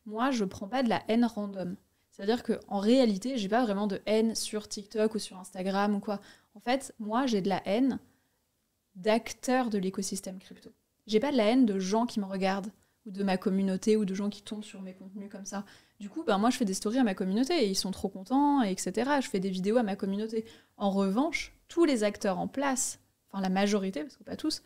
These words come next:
les acteurs en place dans l'écosystème crypto qui vont être beaucoup plus niche que moi, beaucoup plus experts, beaucoup plus techniques et beaucoup plus reconnus dans le secteur,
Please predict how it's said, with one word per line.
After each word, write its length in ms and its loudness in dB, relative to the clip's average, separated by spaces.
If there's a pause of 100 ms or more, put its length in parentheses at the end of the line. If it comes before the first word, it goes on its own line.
(400)
les 80 -6
acteurs 260 2
en 100 -2
place 340 2
dans 80 -2
l'écosystème 420 -2
crypto 400 -2
qui 100 -6
vont 120 -2
être 220 -2
beaucoup 300 2
plus 380 -10
niche 300 -6
que 80 2
moi, 240 4
beaucoup 260 -4
plus 300 -14
experts, 440 0
beaucoup 220 -4
plus 160 -18
techniques 560 2 (340)
et 80 -4
beaucoup 280 0
plus 320 -6
reconnus 640 2
dans 80 0
le 60 -4
secteur, 480 -2